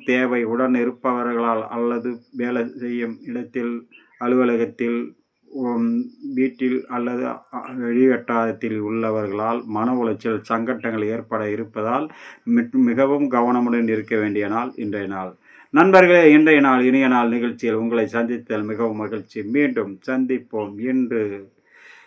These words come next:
சிறப்பான, அதாவது துர்கா அஷ்டமி. கால பைரவரை வழிபடுவதன் மூலம் சர்வ காரிய ஜெயம், மனமகிழ்ச்சி வந்து சேரும்.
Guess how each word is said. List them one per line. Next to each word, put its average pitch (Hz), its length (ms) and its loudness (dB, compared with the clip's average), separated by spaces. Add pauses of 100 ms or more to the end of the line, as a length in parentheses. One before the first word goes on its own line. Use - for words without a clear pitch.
(580)
சிறப்பான, 127 920 2
அதாவது 127 440 0
துர்கா 131 480 0
அஷ்டமி. 107 720 0
கால 123 300 2
பைரவரை 113 500 2
வழிபடுவதன் 110 680 0
மூலம் 113 260 -2
சர்வ 113 340 -2
காரிய 113 360 0
ஜெயம், 110 420 -2
மனமகிழ்ச்சி 110 600 -6
வந்து 107 260 -4
சேரும். 107 680 -2